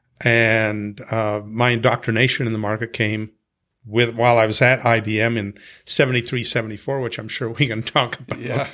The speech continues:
Speaker 1: <laughs> It was very painful.
Speaker 2: Mm-hmm.
Speaker 1: And I, I decided after that, that the, the stock market was not a fair game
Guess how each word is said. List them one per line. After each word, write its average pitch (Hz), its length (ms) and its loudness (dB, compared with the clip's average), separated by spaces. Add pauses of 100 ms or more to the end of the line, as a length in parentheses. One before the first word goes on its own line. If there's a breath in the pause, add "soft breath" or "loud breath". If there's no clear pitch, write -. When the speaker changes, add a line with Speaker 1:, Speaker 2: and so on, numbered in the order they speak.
Speaker 1:
<laughs> - 100 -8
It 196 200 0
was 135 140 0
very 127 240 4
painful. 117 560 -2
Speaker 2:
Mm-hmm. 113 440 -16
Speaker 1:
And 127 440 2
I, 127 420 2
I 127 60 4
decided 120 540 0
after 117 280 -4
that, 123 300 0
that - 160 -6
the, 107 220 -4
the 123 200 -4
stock 147 280 -2
market 127 220 -2
was 123 160 -2
not 131 380 2 (320 loud breath)
a 123 140 4
fair 117 480 0
game 117 600 0